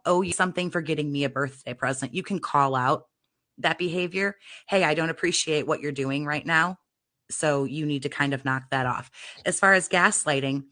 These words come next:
when they're trying to trick you, when they're trying to confuse you,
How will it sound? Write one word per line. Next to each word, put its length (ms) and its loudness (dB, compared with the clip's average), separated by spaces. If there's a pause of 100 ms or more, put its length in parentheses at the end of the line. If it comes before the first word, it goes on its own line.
(280)
when 160 2
they're 120 2
trying 420 2
to 100 -4
trick 320 -8
you, 160 -2
when 140 0
they're 120 -2
trying 420 0
to 60 -4
confuse 560 -6
you, 240 0